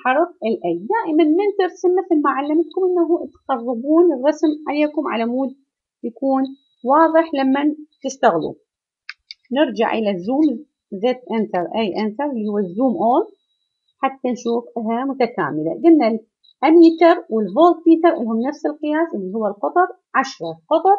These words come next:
عشرة يعني نصف القطر خمسة. أما هنا طريقة رسم الدايود والملف وباقي التفاصيل، فنشوف هسه، نكبرها شوية،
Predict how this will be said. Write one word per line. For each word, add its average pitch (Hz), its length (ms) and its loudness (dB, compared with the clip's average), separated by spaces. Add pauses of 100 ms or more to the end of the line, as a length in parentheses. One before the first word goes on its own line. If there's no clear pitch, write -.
(120)
عشرة - 280 -2
يعني 185 220 -2
نصف 330 260 -2
القطر 339 400 0 (600)
خمسة. 202 340 0 (1500)
أما 415 240 4 (120)
هنا 269 300 0
طريقة 330 440 2
رسم 311 340 0 (120)
الدايود 277 600 0
والملف 202 560 -2 (3000)
وباقي 233 340 -2
التفاصيل، 214 800 -6
فنشوف 254 440 -6
هسه، 254 360 -8 (1500)
نكبرها 214 440 -4
شوية، 226 420 -4